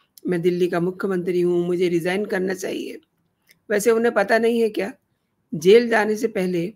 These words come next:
उन्होंने सत्येंद्र जैन का इस्तीफा लिया उन्होंने मनीष सिसोदिया का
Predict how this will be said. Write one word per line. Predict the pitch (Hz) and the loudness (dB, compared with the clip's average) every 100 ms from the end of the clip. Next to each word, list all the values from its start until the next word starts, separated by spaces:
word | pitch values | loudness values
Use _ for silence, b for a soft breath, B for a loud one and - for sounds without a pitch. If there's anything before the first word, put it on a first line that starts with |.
| _ | _
उन्होंने | - 175 190 175 190 - _ _ _ _ _ _ _ _ _ _ _ _ _ _ _ _ _ _ - | -4 -2 -2 -2 -6 -10 _ _ _ _ _ _ _ _ _ _ _ _ _ _ _ _ _ _ -8
सत्येंद्र | 208 190 196 214 | -2 2 2 2
जैन | 196 208 214 | 2 0 0
का | 214 | -2
इस्तीफा | 202 214 202 | -2 -2 -2
लिया | 202 196 202 247 - _ | -2 -2 -4 -8 -16 _
उन्होंने | - 185 190 190 190 | -4 -2 0 -2 -2
मनीष | 180 175 175 | 0 0 -2
सिसोदिया | 180 165 185 185 208 | -6 -2 -2 2 0
का | 208 208 202 | 0 -2 -2